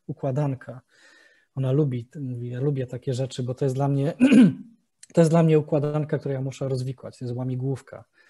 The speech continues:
W jaki sposób przenieść teraz coś, co będzie jednocześnie bliskie,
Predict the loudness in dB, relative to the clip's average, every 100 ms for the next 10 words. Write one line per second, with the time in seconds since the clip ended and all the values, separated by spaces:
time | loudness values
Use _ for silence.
0 | _ _ _ -6 -4 -4 -4 -4 -2 -4
1 | -2 -2 0 -2 -6 -12 -8 -8 -6 -4
2 | -4 -6 -10 -6 -4 -4 -4 -4 -6 -6
3 | -6 -6 -6 -4 -6 -6 -6 -6